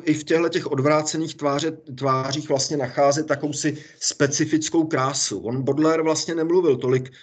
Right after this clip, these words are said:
o nějaké ošklivosti. On mluvil o jakýsi kráse všednosti, kráse banality,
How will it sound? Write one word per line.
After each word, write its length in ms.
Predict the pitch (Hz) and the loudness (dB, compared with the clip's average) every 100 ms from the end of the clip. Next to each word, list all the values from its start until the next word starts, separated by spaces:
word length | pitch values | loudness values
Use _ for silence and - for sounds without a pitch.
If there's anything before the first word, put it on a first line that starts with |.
| - | -20
o 100 | - | -8
nějaké 360 | 110 113 113 131 | -2 -2 0 -2
ošklivosti. 840 | 135 143 120 - 143 135 127 - 107 | -2 -4 -4 -2 0 0 0 -4 -2
On 200 | 120 135 | 0 4
mluvil 280 | 156 160 | 4 4
o 80 | 156 | 4
jakýsi 520 | 151 147 151 135 147 131 - _ | 2 0 -4 -2 -2 -4 -16 _
kráse 440 | 139 131 143 - | 0 0 0 -2
všednosti, 840 | 156 - 131 123 127 - - 120 110 | -4 -4 -6 -4 -6 -6 -8 -6 -6
kráse 520 | 110 117 123 - 143 | -4 -2 -2 -2 -2
banality, 840 | 127 120 123 120 113 - 113 107 | 0 -2 0 -2 -4 -6 -4 -4